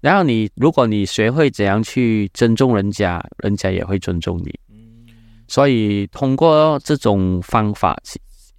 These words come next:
Speaker 1: 你就可以把你的生意去到很，很远，
Speaker 2: 嗯。
Speaker 1: 它是没有 limit 的。
Speaker 2: 对。
Speaker 1: 啊。
Speaker 2: 那你一开始啊，你那时候是怎么开始进入到，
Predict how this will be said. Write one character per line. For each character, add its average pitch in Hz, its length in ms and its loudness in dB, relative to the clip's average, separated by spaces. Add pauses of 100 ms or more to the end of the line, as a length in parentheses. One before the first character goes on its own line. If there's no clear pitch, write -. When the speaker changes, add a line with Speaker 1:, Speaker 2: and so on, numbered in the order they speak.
(320)
Speaker 1:
你 104 180 0
就 135 200 2
可 117 180 -2
以 101 160 0 (100)
把 80 400 -2 (360)
你 107 100 0
的 101 140 2
生 104 340 0
意 104 380 2
去 - 180 -2
到 101 220 2
很， 87 340 -6
很 104 240 0
远， 85 180 -2 (220)
Speaker 2:
嗯。 110 380 -20
Speaker 1:
它 113 160 0
是 120 200 0
没 110 180 2
有 101 100 2
limit 101 340 0
的。 - 140 -6 (120)
Speaker 2:
对。 90 320 -2 (380)
Speaker 1:
啊。 85 260 -10 (120)
Speaker 2:
那 156 160 2
你 135 120 4
一 143 60 4
开 131 260 2
始 110 280 -4
啊， 85 180 -2
你 87 140 -4
那 127 120 2
时 123 100 0
候 120 60 4
是 117 180 -2
怎 85 220 -4
么 85 200 -4
开 110 160 2
始 95 140 -8
进 107 180 -4
入 104 160 -2
到， 101 280 2